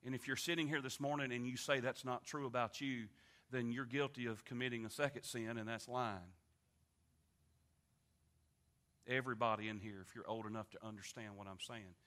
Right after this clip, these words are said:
everybody battles pride. Everybody battles this seductive and destructive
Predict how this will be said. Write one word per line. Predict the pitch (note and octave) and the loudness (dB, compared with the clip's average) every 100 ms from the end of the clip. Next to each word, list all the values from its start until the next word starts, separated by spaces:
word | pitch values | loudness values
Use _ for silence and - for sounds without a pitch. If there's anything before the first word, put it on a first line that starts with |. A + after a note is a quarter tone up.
| - - - _ _ - | -20 -20 -20 _ _ -6
everybody | A2 A2 G2+ G2 F2 | -4 -2 -4 -4 -4
battles | G2 F#2 F#2 - | -2 -2 -4 -12
pride. | - F#2 E2+ E2 - - _ _ _ _ _ _ _ _ _ _ _ _ _ _ _ _ _ _ _ _ - - | -8 -6 -6 -8 -16 -20 _ _ _ _ _ _ _ _ _ _ _ _ _ _ _ _ _ _ _ _ -20 -6
Everybody | C3+ C3 D3 D3+ C#3 B2+ G2 | -2 2 8 10 10 8 10
battles | C#3 C#3 B2+ A2+ | 12 12 6 -2
this | C3 A#2 | -2 0
seductive | - A#2+ G2 C#3+ C3+ - A#2 G2 - | -2 -4 2 2 2 -2 -6 -6 -6
and | A#2 A2 | -4 -4
destructive | A2 - D3+ C3+ - A2 | -4 -4 -2 -2 -4 -10